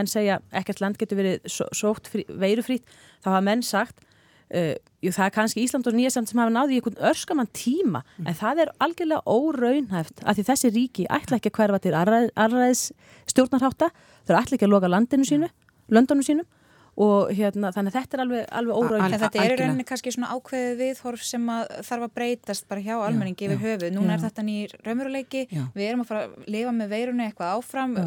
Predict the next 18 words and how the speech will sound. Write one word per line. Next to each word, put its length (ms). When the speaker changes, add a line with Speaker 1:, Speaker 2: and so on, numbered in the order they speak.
Speaker 3:
hversu 240
lengi 380
er 160
Speaker 2:
Já. 160
Speaker 3:
kannski 240
ekki 160
hægt 80
Speaker 2:
Só-, 160
Speaker 3:
að 80
segja. 240
Speaker 2:
sóttvarnayfirvöld 720
vildu 180
ald-, 160
tóku 300
aldrei 260
fram 220
að 160
við, 180